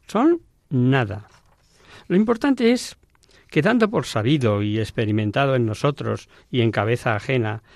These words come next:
lo terrible de algunos sufrimientos, el decir que no son nada no es negar lo terrible que a veces son, sino que será la gloria en este sentido que nos espera.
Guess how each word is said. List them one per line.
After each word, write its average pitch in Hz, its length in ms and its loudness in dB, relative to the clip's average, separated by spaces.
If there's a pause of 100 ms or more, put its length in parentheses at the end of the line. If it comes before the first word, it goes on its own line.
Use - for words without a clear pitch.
(280)
lo 135 80 0
terrible 202 440 0
de 147 40 2
algunos 147 320 0
sufrimientos, 127 840 -2 (380)
el 131 140 2
decir 139 300 0
que 165 100 2
no 180 140 4
son 151 240 2
nada 156 460 2 (640)
no 151 180 6
es 254 140 2
negar 156 380 2
lo 143 140 0
terrible 123 520 -2
que 120 80 -4
a 110 40 0
veces 110 340 -4
son, 131 440 0 (440)
sino 131 520 0 (200)
que 156 120 2
será 196 340 0
la 208 160 0
gloria 170 580 -2 (500)
en 143 240 2
este 151 260 -2
sentido 127 540 -4 (220)
que 139 160 6
nos 120 260 4
espera. - 580 -12